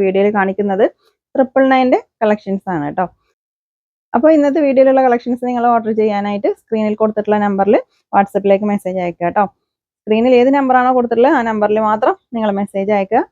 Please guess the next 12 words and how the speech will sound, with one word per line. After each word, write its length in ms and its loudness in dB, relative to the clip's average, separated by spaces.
അപ്പൊ 160 -4
നമുക്ക് 240 -2
ഇന്നത്തെ 260 0
കളക്ഷൻസ് 480 -2
നോക്കാം. 260 2
ഫസ്റ്റ് 320 0
ലാർജ് 380 2
സൈസ് 320 -4
ആണ്, 140 -2
ഷിമ്മർ 340 0
മെറ്റീരിയൽ 480 0
ആണ്, 120 -2